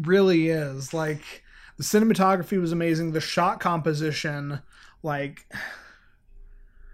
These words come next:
I don't know. I don't know if, if we've seen a movie that was shot so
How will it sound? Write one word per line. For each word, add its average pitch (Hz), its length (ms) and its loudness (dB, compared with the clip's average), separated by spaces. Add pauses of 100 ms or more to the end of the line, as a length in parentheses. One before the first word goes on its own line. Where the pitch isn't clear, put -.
(320)
I 196 80 0
don't 214 160 2
know. 214 260 0
I 185 80 4
don't 247 220 0
know 220 220 4
if, 202 140 0 (160)
if 175 220 -6
we've 185 200 -2
seen 202 320 0
a 190 60 2
movie 175 680 -2 (380)
that 165 240 -4
was 151 180 -2
shot 165 760 -4
so 175 920 -2